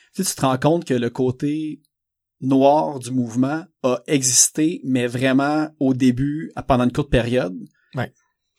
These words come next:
Speaker 1: Puis après ça, tu sais, c'est le rastafarisme, c'est tout le monde est égal, puis il faut juste se battre contre, euh, ben, pour
Speaker 2: Le
Speaker 1: les gens
Speaker 2: système,
Speaker 1: oppressés,
Speaker 2: c'est ça,
Speaker 1: tout ça.
Speaker 2: exactement.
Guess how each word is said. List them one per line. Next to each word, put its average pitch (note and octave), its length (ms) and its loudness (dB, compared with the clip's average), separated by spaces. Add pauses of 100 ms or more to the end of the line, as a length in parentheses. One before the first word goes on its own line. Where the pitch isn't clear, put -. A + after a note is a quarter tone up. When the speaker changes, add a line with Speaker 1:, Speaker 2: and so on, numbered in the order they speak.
(300)
Speaker 1:
Puis - 180 -6
après B2 280 -2
ça, D#3+ 280 2
tu - 60 -18
sais, E3 160 -2
c'est B2+ 240 0
le B2 80 0
rastafarisme, B2+ 640 0
c'est B2+ 200 0 (100)
tout - 80 -2
le B2+ 60 0
monde C3+ 160 2
est B2+ 100 -4
égal, C3 520 0
puis B2 100 -4
il - 40 -4
faut B2+ 120 -4
juste C3 200 -2
se C3 60 0
battre C3 280 -2
contre, A#2+ 280 -10 (140)
euh, A#2 180 -4
ben, B2+ 160 2
pour C#3+ 180 4
Speaker 2:
Le A#2 60 8
Speaker 1:
les A#2 60 4
gens C3 140 4
Speaker 2:
système, C#3 320 6
Speaker 1:
oppressés, C3+ 260 4
Speaker 2:
c'est C#3 80 4
ça, - 60 0
Speaker 1:
tout - 60 -2
ça. B2+ 60 6
Speaker 2:
exactement. B2 560 2